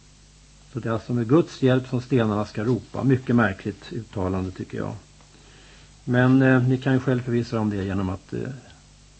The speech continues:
gå in på Svenska kyrkans hemsida och läsa hela hennes predikan. Det är några som uttalar sig här, några präster, fria skribenter och olika kyrkliga personer. Och dessutom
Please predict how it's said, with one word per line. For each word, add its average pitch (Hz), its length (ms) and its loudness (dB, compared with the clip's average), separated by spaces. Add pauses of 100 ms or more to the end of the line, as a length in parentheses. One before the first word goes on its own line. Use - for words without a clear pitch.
(800)
gå 120 80 -4
in 107 120 -4
på 110 140 -8
Svenska 107 360 -6
kyrkans 101 420 -6
hemsida 110 520 -8
och 110 220 -14
läsa 113 340 -10
hela 107 360 -8 (420)
hennes 110 200 -10 (100)
predikan. 127 520 0 (680)
Det 139 140 0
är 135 60 6
några 139 240 6
som - 160 -4
uttalar 147 600 6
sig 135 220 2
här, 104 240 0
några 107 380 0
präster, - 600 -8
fria 107 320 -4
skribenter 107 840 -4
och 113 300 -6
olika 110 400 -6
kyrkliga 110 420 -6
personer. 113 460 -4
Och 127 60 -6
dessutom 139 680 2